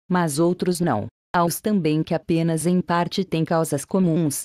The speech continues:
mas nem todas. Os efeitos produzidos obedecem à mesma proporção. No primeiro caso,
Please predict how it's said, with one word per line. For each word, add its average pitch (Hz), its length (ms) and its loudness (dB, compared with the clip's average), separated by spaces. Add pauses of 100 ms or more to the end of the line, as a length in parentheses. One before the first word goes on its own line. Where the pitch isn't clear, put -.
(140)
mas 170 220 0
nem 175 180 0
todas. 135 600 -2 (520)
Os 185 160 0
efeitos 196 600 0
produzidos 147 760 -2
obedecem 160 680 0
à 156 40 2
mesma 160 380 0
proporção. 156 640 -2 (540)
No 190 140 4
primeiro 175 460 2
caso, 147 560 -2